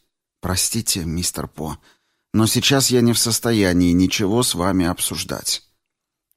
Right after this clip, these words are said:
По выдержал её взгляд. Он понятия не имел, о чём она говорит. «Мне пора идти». Она отступила внутрь и закрыла тяжёлую дубовую дверь.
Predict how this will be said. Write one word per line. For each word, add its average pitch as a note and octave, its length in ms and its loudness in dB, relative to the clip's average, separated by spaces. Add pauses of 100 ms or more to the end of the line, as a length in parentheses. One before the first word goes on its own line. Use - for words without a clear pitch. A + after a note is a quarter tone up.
(120)
По G2 260 4
выдержал D#2+ 640 0
её D2+ 220 0
взгляд. D2+ 640 -6 (540)
Он F#2 220 2
понятия F#2 600 2
не D#2+ 220 2
имел, F#2+ 300 4
о D#2+ 80 2
чём D#2 280 -2
она D2+ 200 -2
говорит. D2 560 -8 (400)
«Мне G2 540 2
пора F#2+ 300 2
идти». - 340 -6 (600)
Она E2 320 4
отступила D#2 580 0
внутрь A#2 540 2
и G2 100 0
закрыла F2+ 600 2
тяжёлую F2+ 760 2
дубовую D2+ 680 0
дверь. C#2 480 -8